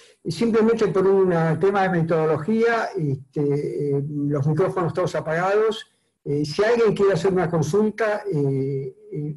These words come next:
háganla por el chat, y la idea es que cuando ella termine su exposición, nos tomemos hasta las cinco de la tarde el tiempo necesario como para poder, este, hacer todas las consultas que, que haga falta. Así que bueno, ahí estamos, che.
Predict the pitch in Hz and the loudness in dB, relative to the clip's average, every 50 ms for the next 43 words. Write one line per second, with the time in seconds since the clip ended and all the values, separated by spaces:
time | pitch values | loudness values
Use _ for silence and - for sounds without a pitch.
0 | - - 175 175 185 190 185 180 175 165 - 175 160 165 160 165 220 208 208 220 | -10 -6 -4 -2 0 0 0 -2 -2 -2 -2 0 0 0 0 0 0 0 0 -2
1 | - - - - 165 147 147 147 151 170 190 214 202 - - - 170 160 165 160 | -4 -6 -8 -6 -4 -2 0 0 2 2 2 2 2 0 -2 -2 -2 -2 -2 -4
2 | - 165 156 143 143 143 143 147 147 151 165 170 175 185 - 175 165 160 170 170 | -6 -6 -4 -4 -2 -2 -2 -2 0 0 0 0 0 0 -2 -2 -2 0 0 0
3 | 170 151 - - 147 - - 156 - 185 160 - 202 208 214 226 220 - _ _ | 0 -2 -4 -6 -8 -8 -8 -6 -4 -4 -2 0 2 2 2 0 -2 -6 _ _
4 | _ _ _ _ _ - 143 143 147 139 - - 147 156 170 180 170 151 - 139 | _ _ _ _ _ -4 -2 -2 -2 -2 -2 -2 0 0 2 2 0 0 -2 -4
5 | 147 156 151 143 139 - 190 180 160 180 170 165 156 156 180 180 180 175 160 165 | -4 -4 -4 -4 -4 -2 -2 0 0 2 0 0 0 0 0 0 0 0 -2 -2
6 | 165 160 151 151 156 170 151 147 139 147 147 135 160 165 165 175 180 175 - - | -2 -2 -2 0 0 0 0 0 -2 -2 -4 -4 -2 -2 0 0 0 0 -2 -4
7 | 143 143 139 - 139 135 135 - - 147 139 135 143 160 160 156 _ _ _ _ | -6 -8 -8 -8 -10 -12 -10 -10 -6 -4 -2 -2 -2 -2 -2 -6 _ _ _ _
8 | _ - - 127 110 - _ _ - 131 127 127 131 127 127 - - _ _ _ | _ -10 -8 -8 -8 -10 _ _ -6 -6 -4 -4 -6 -6 -8 -12 -16 _ _ _
9 | _ _ - 127 - 165 156 160 175 160 156 135 147 147 131 - - 147 147 147 | _ _ -10 -6 -4 -4 -2 0 0 0 0 0 0 -2 -2 -2 -2 -4 -2 -2
10 | 135 - - 139 131 131 127 127 - 143 131 135 127 - - 147 151 - - - | -4 -4 -4 -6 -6 -6 -6 -8 -8 -8 -8 -8 -8 -8 -10 -12 -12 -12 -14 -18
11 | - 135 - - 160 151 151 151 143 143 135 - _ _ _ _ _ _ _ - | -20 -20 -14 -10 -6 -2 -2 0 -2 -2 -4 -8 _ _ _ _ _ _ _ -6
12 | 190 175 160 165 156 127 - 120 110 - - | -2 -2 -2 0 -2 -4 -4 -6 -10 -14 -16